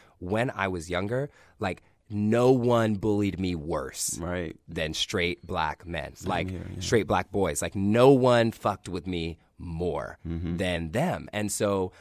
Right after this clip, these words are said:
Speaker 1: I be-, I internalized this. It's so terrible, but I internalized this fear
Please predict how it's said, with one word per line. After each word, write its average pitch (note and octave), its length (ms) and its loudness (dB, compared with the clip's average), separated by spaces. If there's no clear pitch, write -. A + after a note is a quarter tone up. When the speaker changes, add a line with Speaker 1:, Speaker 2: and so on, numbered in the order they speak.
Speaker 1:
I A#2+ 160 6
be-, G#2 360 -2
I A2 220 0
internalized C#3+ 800 4
this. A2+ 240 -2
It's B2+ 160 0
so - 220 2
terrible, G3 360 -4
but G#2+ 100 -2
I G#2 80 -4
internalized B2 560 0
this - 240 -2
fear - 600 -4